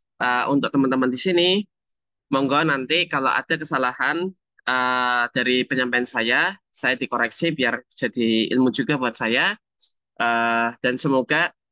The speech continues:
apa yang akan saya sampaikan juga bisa review kembali materi yang mungkin teman-teman lama nggak ke I G D atau mungkin ada teman-teman yang berminat ke I G D, misal, eh, Mbak Yuyun atau Mbak siapa atau Mbak Jama-, eh, Mbak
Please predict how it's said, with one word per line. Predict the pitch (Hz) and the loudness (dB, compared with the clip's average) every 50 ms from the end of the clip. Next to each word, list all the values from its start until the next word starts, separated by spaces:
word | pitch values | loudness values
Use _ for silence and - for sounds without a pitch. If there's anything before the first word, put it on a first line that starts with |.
| _ _ _ _ _ | _ _ _ _ _
apa | - 143 - 139 | -4 -2 -2 -2
yang | 135 139 98 | 0 0 0
akan | 131 - 143 | -2 -2 -2
saya | 139 147 135 | -2 -4 -4
sampaikan | - 156 139 131 135 156 160 | -2 -2 -2 0 0 0 -2
juga | 147 156 - 135 | -2 -2 -4 -4
bisa | 117 120 120 - 147 127 131 | -2 -2 -2 -2 -2 0 0
review | 147 160 165 165 - 180 180 185 | 2 0 0 0 2 0 0 2
kembali | 165 156 156 131 123 120 127 156 | 2 4 4 4 4 2 2 2
materi | 170 160 143 - 131 123 143 156 | 2 2 2 0 0 0 0 0
yang | 151 139 131 | 0 0 0
mungkin | 127 131 127 - 170 190 196 208 - _ _ _ _ _ _ - | 0 0 0 0 0 0 0 -2 -6 _ _ _ _ _ _ -2
teman-teman | 143 139 147 139 143 143 147 151 165 170 175 170 - - | 0 2 2 2 2 2 2 2 2 2 0 -2 -6 -8
lama | - 135 135 131 139 139 139 139 139 139 139 139 127 | -4 -2 0 0 0 0 0 0 0 0 -2 -4 -6
nggak | - 123 123 - - - _ - | -4 -4 -4 -4 -6 -10 _ -4
ke | 127 - | -4 -4
I | - | -2
G | - 147 135 - | 0 -2 0 0
D | 170 156 - | 0 0 0
atau | - 127 - 156 139 | 0 -2 0 0 2
mungkin | 139 139 131 160 165 139 | 2 2 2 2 0 0
ada | - - 151 | -2 -4 -4
teman-teman | - 139 131 131 127 131 135 139 143 147 | -2 0 0 0 0 0 0 0 2 2
yang | 131 127 131 135 - | 2 0 0 -2 -4
berminat | 139 127 127 127 127 127 - - | -4 -2 0 0 0 0 -2 -2
ke | 117 | -4
I | 117 - | -2 -2
G | 127 | -2
D, | 113 - 147 143 | -2 0 0 0
misal, | 131 123 120 - 135 120 120 120 120 - _ _ _ _ _ _ _ _ _ | 0 -2 -2 -2 -2 0 0 -2 -2 -6 _ _ _ _ _ _ _ _ _
eh, | 113 117 117 117 117 113 113 117 | -2 0 0 0 0 0 0 0
Mbak | 110 104 - | 0 0 0
Yuyun | 117 135 139 151 151 151 147 151 151 151 131 | 2 2 2 4 4 4 4 4 2 2 0
atau | - 120 - 127 123 | 0 -2 -4 -4 -2
Mbak | 127 113 107 92 - - _ _ _ _ _ _ _ _ _ _ _ - | -2 0 -2 -2 -4 -6 _ _ _ _ _ _ _ _ _ _ _ -2
siapa | 127 127 131 131 131 143 139 139 135 | -2 0 0 0 0 0 0 0 0
atau | - 127 123 | -2 -2 -2
Mbak | 120 113 113 110 - - - | 0 0 0 0 -2 -2 -2
Jama-, | 135 135 143 123 113 135 | -2 0 2 2 2 2
eh, | - - 147 | 0 -2 -2
Mbak | 127 113 | -2 -2